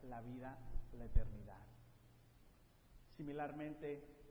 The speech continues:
como iglesia, no tenemos tener, no tenemos que tener miedo de hacernos propietarios y hablar un poquito más de cosas incómodas,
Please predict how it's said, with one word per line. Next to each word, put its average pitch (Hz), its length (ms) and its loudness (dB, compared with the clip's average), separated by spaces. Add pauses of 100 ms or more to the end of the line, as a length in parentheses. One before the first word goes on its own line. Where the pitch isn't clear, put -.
(280)
como 135 220 -6
iglesia, 131 440 -4
no 127 100 -6
tenemos 156 380 -4
tener, 156 300 -4
no 151 120 -6
tenemos 160 280 -4
que 160 100 -8
tener 147 280 -4
miedo 151 360 0
de 131 180 -2 (180)
hacernos 175 600 -4
propietarios 143 840 -4 (920)
y 160 80 -4
hablar 147 400 2
un 185 80 0
poquito 165 340 -2
más 165 240 -2
de 156 100 -2
cosas 175 380 -4
incómodas, 151 640 -2